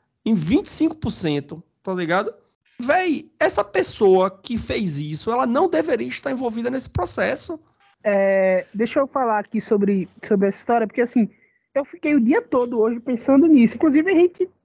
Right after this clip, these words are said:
Speaker 2: teve esse, essa conversa hoje mais cedo, que eu não entendia por que colocar esses duzentos no contrato. Pra mim, a, a grande questão é: por que você coloca um valor no contrato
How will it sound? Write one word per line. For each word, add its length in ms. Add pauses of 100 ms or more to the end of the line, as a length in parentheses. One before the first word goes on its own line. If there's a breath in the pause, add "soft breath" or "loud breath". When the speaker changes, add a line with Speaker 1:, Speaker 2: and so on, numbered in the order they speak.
Speaker 2:
teve 220
esse, 400
essa 240
conversa 480
hoje 140
mais 160
cedo, 440 (480)
que 60
eu 80
não 220
entendia 720
por 200
que 120
colocar 360
esses 240
duzentos 540
no 220
contrato. 680
Pra 140
mim, 100 (140)
a, 240
a 80
grande 240
questão 360
é: 140 (420 soft breath)
por 140
que 100
você 220
coloca 320
um 80
valor 260
no 140
contrato 720